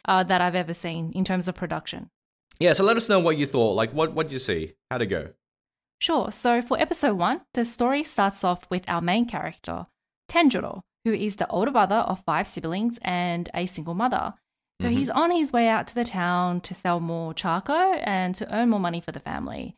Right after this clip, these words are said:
Speaker 1: So
Speaker 2: Yeah.
Speaker 1: from the way that he's treated around town, it seems that he is well known, well respected, and he's also known for his great sense of smell. Is that what
Speaker 2: <laughs>
Speaker 1: it's called? Or
Speaker 2: Yeah,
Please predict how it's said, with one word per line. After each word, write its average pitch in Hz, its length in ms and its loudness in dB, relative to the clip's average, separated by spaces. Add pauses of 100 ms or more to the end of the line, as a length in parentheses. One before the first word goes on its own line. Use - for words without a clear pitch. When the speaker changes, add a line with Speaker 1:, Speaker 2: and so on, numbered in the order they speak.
(380)
Speaker 1:
So 196 180 -2
Speaker 2:
Yeah. 196 60 -2
Speaker 1:
from 311 160 0
the 359 80 4
way 196 300 2
that 175 160 -2
he's 156 340 -8
treated 170 380 -6
around 262 340 4
town, 262 440 4
it 214 120 -2
seems 254 300 0
that 226 260 -2
he 185 300 -4
is 175 100 -8
well 240 220 4
known, 180 600 2
well 196 240 2
respected, 165 680 -6 (420)
and 196 360 2
he's 208 260 -4
also 330 400 2
known 190 360 4
for 190 160 -4
his 185 320 -8
great - 680 -4 (140)
sense - 720 -4
of 151 200 -6
smell. 294 600 0
Is 247 140 2
that 240 160 4
what 247 260 -2
Speaker 2:
<laughs> - 40 -14
Speaker 1:
it's 269 200 0
called? 339 460 6
Or 214 480 6
Speaker 2:
Yeah, 180 200 6